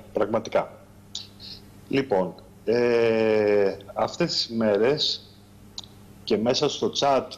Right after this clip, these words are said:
που γράφαμε λίγο παλιότερα, ε, είπαμε κάποια πράγματα, στο πούμε γενικότερα, και για την nasa και όλα τα σχετικά. Λοιπόν, θα δείξουμε,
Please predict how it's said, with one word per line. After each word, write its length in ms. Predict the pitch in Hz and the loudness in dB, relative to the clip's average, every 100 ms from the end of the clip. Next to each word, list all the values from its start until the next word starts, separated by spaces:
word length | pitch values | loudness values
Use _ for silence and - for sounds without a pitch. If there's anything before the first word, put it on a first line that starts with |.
| - | -10
που 220 | 104 92 | -8 -4
γράφαμε 500 | 107 117 123 - 98 | 0 2 0 -4 -6
λίγο 200 | 92 98 | -4 -4
παλιότερα, 720 | 98 82 90 101 160 127 139 135 - - - - - - | -2 -2 -2 -2 0 0 0 -4 -20 -20 -20 -20 -20 -4
ε, 340 | 107 107 92 | 2 2 2
είπαμε 320 | 135 135 120 | 0 -2 -2
κάποια 320 | 110 127 127 | -4 -2 -2
πράγματα, 540 | 117 120 120 107 92 90 | 0 0 0 -2 -8 -10
στο 120 | - | -14
πούμε 180 | 113 131 | -8 -4
γενικότερα, 1000 | 110 98 95 131 131 131 127 123 117 - - | -2 -4 0 -2 0 0 2 2 0 -6 -18
και 120 | - | -6
για 240 | 120 113 104 | -2 0 -2
την 600 | - - 104 95 90 92 | -2 -2 0 0 0 0
nasa 1080 | 113 127 131 - - 120 120 120 117 117 113 | 2 0 0 -4 -2 0 2 2 2 0 -2
και 140 | - 113 | -6 -2
όλα 200 | 113 113 | 0 0
τα 100 | 107 | -2
σχετικά. 600 | - 101 - 117 90 - - - - - - - - - - - | -4 -8 -2 0 0 -4 -20 -20 -14 -14 -14 -20 -20 -20 -20 -8
Λοιπόν, 440 | 113 113 113 98 - - - - - - - - - | -4 2 2 0 -8 -20 -20 -20 -20 -20 -18 -18 -16
θα 280 | - 110 107 | -6 0 0
δείξουμε, 840 | 98 139 170 - 123 95 98 117 | 0 -2 0 -2 -4 -2 -2 -2